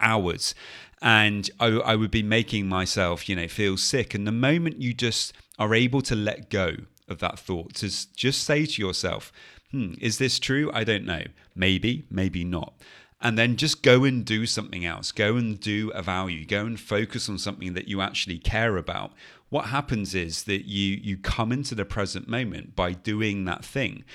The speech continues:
and you're no longer stuck in your head. You're actually in your body. And so learning how to be more in your body and more in the present moment is a huge,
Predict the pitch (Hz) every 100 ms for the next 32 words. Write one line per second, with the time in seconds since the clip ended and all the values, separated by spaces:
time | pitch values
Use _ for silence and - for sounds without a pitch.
0 | - - _ - 117 110 123 120 123 123
1 | 117 110 104 - 95 - 92 87 80 92
2 | 85 - 95 98 - - 95 95 98 95
3 | 90 85 - 87 90 90 87 85 104 101
4 | 101 - - - 120 151 170 190 170 143
5 | 143 - 101 107 95 110 135 139 107 -
6 | 95 92 85 82 85 95 107 110 110 95
7 | - 101 92 90 98 92 82 - 92 92
8 | - - 101 95 92